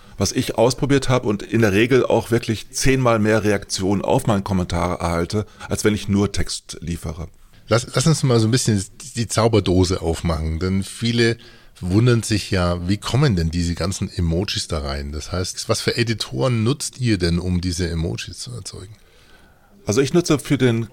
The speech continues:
Speaker 1: Content, den ich kreiere, normalerweise Aushort Up, äh, als, äh, Content-Management-System, als Erweiterung auf Google Chrome, was wunderbar ist und weil ich da auch immer die Emojis, die ich am meisten nutze, angezeigt bekomme und auch suchen kann.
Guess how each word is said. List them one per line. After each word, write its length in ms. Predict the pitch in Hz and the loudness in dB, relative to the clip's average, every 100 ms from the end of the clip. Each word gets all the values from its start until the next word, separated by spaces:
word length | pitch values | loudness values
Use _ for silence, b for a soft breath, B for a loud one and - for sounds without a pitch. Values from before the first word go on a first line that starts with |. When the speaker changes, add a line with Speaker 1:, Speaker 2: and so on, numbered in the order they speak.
| - | -4
Speaker 1:
Content, 520 | 127 151 160 147 - | 0 0 0 0 0
den 160 | 131 120 | -2 -2
ich 140 | - | -4
kreiere, 640 | - 98 - 120 156 147 | -2 -2 -2 0 2 2
normalerweise 680 | 123 110 107 120 104 104 - | 2 2 4 4 4 2 2
Aushort 480 | 98 95 85 82 - | 2 2 0 -2 0
Up, 240 | 143 - - - | -2 4 4 4
äh, 180 | 95 117 | 2 -2
als, 400 | - 120 - - | 0 0 -2 -4
äh, 140 | 92 | -4
Content-Management-System, 1200 | - 120 117 92 101 135 - 123 110 - 117 113 | -2 -2 0 0 0 -2 -6 -6 -6 -2 0 2
als 140 | 101 101 | 0 -2
Erweiterung 580 | 85 92 - 104 110 78 | 0 0 -2 -4 -4 -4
auf 180 | 85 | -6
Google 240 | 107 95 92 | -4 -4 -4
Chrome, 400 | - - 151 190 B B B B B | -2 0 0 -2 B B B B B
was 180 | 92 - | -2 2
wunderbar 580 | 127 120 98 98 110 110 | 2 4 4 4 2 2
ist 240 | 113 - | 0 -2
und 340 | - 101 - - | -2 -4 -2 0
weil 100 | 107 | 0
ich 100 | - | 2
da 160 | 101 | 2
auch 180 | 82 110 | 2 2
immer 200 | 117 101 | 0 -2
die 240 | 85 127 101 | -2 -2 0
Emojis, 400 | 101 113 120 - | 0 0 -2 -4
die 80 | |
ich 100 | 104 | -4
am 100 | 98 | 0
meisten 360 | 90 92 - 90 | 0 0 -2 -2
nutze, 640 | 92 - - 104 98 - - | -2 -2 0 0 0 -2 0
angezeigt 640 | 107 101 98 90 87 - | 0 0 -2 -2 -2 -4
bekomme 520 | 90 - 101 131 131 | -6 -2 0 0 0
und 200 | 120 104 | 0 -2
auch 160 | 98 - | -2 -4
suchen 440 | 104 101 98 85 | -6 -6 -6 -6
kann. 280 | - 73 | -6 -8